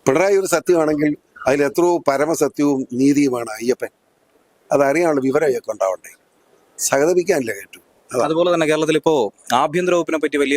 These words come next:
Speaker 2: തോതിൽ വിമർശനം ഉയരുന്ന ഒരു സാഹചര്യമാണ്. കസ്റ്റഡി മർദ്ദനം മൂന്നാം മുറ, അതൊക്കെ തന്നെ ഇപ്പോഴും ഉണ്ട് എന്നുള്ള തെളിവല്ലേ കഴിഞ്ഞ ദിവസം പുറത്തു വന്നത്?
Speaker 1: അതായത്, എനിക്ക്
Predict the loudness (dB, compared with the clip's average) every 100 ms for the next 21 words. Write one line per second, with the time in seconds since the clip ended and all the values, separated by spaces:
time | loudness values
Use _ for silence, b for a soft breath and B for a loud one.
0 | 0 0 -2 -4 -4 -2 -2 -2 -4 -6
1 | -2 -2 -4 -8 -4 -2 0 -2 -2 -2
2 | -4 -4 -2 0 0 -2 -4 -6 -4 -2
3 | -2 -2 -2 -2 0 -2 -4 -4 -2 -2
4 | 0 0 0 -2 -4 -6 -6 -8 -6 -4
5 | -4 -4 -10 -6 -2 0 0 0 -2 -4
6 | _ _ _ _ _ _ _ -20 -20 _
7 | _ _ _ _ -18 -4 0 0 0